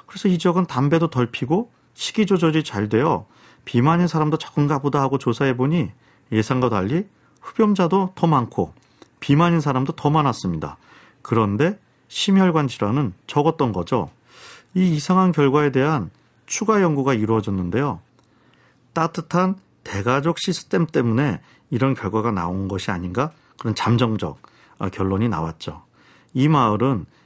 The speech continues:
이탈리아의 한 고장 사람이 단체로 이주한 지역이었는데 분위기가 뭐 생존 경쟁을 한다거나 불필요한 갈등을 일으키면 오히려 그 사람이 이상한 사람이 되는 분위기였죠.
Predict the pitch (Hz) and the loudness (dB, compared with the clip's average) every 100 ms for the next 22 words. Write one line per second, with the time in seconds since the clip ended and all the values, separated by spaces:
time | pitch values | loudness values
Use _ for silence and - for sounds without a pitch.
0 | - 120 110 147 139 135 127 127 165 160 | -8 -6 -4 0 2 2 0 -2 -2 -2
1 | - 110 117 - 92 92 143 95 _ _ | -2 -2 -2 -2 -4 -2 -4 -6 _ _
2 | _ _ - - 131 127 180 170 110 110 | _ _ -12 -2 -2 0 0 2 0 0
3 | 113 110 - 98 95 87 92 147 131 - | 0 0 -4 -4 -4 -6 -4 -4 -4 -8
4 | _ - _ _ - - 143 160 135 127 | _ -20 _ _ -10 0 2 2 2 2
5 | 151 90 _ _ _ - 147 - 208 208 | 0 -4 _ _ _ -4 -4 0 2 4
6 | 190 165 135 127 127 139 135 117 104 151 | 2 2 2 2 2 0 -2 -2 -2 -2
7 | 120 - _ _ _ - 147 160 - 175 | -2 -8 _ _ _ -2 0 0 2 0
8 | 165 - 104 147 147 107 101 135 165 98 | 0 -4 -2 0 0 0 -4 -2 -2 -2
9 | - _ _ - 131 175 - 117 151 151 | -10 _ _ 0 2 2 2 2 2 0
10 | 113 87 - _ _ _ 127 110 131 127 | 0 -4 -10 _ _ _ -6 -2 0 0
11 | 117 104 104 98 90 117 139 _ - - | -2 -2 -2 -2 -2 -4 -6 _ -6 0
12 | 143 127 95 - - 73 | 2 2 -4 -6 -10 -12